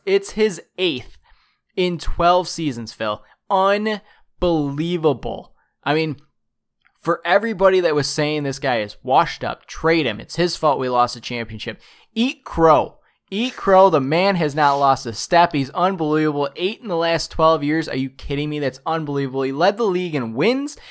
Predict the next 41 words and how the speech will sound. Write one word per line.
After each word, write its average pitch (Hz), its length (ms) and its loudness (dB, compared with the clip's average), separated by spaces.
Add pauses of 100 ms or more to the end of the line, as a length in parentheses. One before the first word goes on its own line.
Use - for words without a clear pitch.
(120)
He 151 140 0
led 156 240 0
the 147 80 -4
league 143 300 -2
in 113 120 -6
saves 196 480 0
with 147 120 -2
seven 143 320 0
hundred 131 260 -6
forty-seven. 196 640 0 (220)
He 156 140 -4
led 147 240 0
the 131 100 -4
league 127 260 -4
in 110 80 -8
save 214 360 0
percentage 214 520 -2
at 131 160 -4
eight 120 160 -2
oh 110 100 -2
seven. 233 480 4 (300)
He 147 180 0
had 151 140 2
his 127 140 -4
hundred 202 380 4
and 143 140 -6
thirtieth 180 420 0
career. 170 440 2
Nobody, 208 400 2 (180)
uh, 196 220 8
no 262 240 4
other 269 220 4
goalie 208 340 4
is 165 140 0
above 160 240 2
a 143 80 4
hundred 165 260 -2
and 147 100 -6
ten 160 220 -4
career 156 280 -2
wins. 143 300 -4